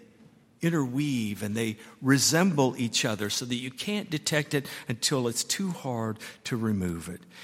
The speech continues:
But Jesus wants to be clear. God's the source of only good seed. God is the source of only good seed,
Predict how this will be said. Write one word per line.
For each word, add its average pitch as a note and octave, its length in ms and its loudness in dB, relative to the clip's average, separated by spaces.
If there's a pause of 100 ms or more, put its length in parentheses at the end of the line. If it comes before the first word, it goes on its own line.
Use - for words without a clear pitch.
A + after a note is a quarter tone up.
(580)
But F#2 140 -12
Jesus A#2+ 540 -4
wants A2 260 -6
to G#2+ 100 -10
be G2+ 100 -10
clear. - 460 -12 (1900)
God's E3 720 2 (520)
the C3 80 0
source - 920 2 (400)
of A#2 180 0 (140)
only D3+ 680 2 (240)
good G#2 320 -2
seed. F2+ 520 -4 (1400)
God E3+ 240 -2
is D#3+ 160 2
the D3 80 -4
source D3+ 380 2
of B2 180 -4
only D#3 440 2 (120)
good B2 220 -2
seed, D#2 340 -2